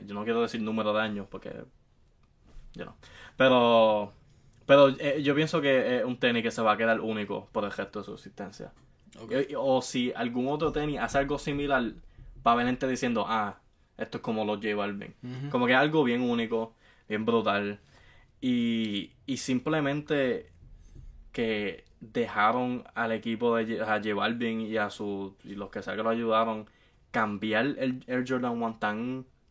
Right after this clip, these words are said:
Speaker 1: radicalmente. Eso es algo, o sea, tú puedes cambiar algo radicalmente simplemente por cam-, por cambiarlo, eso nos garantiza que va a ser bueno.
Speaker 2: Ujú.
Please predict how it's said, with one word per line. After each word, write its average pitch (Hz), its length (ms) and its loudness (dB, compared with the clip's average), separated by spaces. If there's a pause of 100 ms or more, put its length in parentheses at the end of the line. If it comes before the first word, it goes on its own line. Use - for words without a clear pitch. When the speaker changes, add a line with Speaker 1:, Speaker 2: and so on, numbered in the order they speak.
(140)
Speaker 1:
radicalmente. 113 840 -2 (720)
Eso 117 320 -2
es 123 60 0
algo, 120 720 0 (420)
o - 80 -4
sea, 156 140 4
tú 147 100 0
puedes 190 180 4
cambiar 135 280 2
algo 127 180 2
radicalmente 107 640 -2
simplemente 104 420 -6
por 101 120 -8
cam-, 104 220 -8 (280)
por 101 240 -6
cambiarlo, 104 500 -2
eso 104 140 -8
nos 101 220 -8 (160)
garantiza 113 680 -2
que 104 100 -2
va 101 100 0
a - 40 -4
ser 104 120 -6
bueno. 104 420 -8 (100)
Speaker 2:
Ujú. 135 300 -8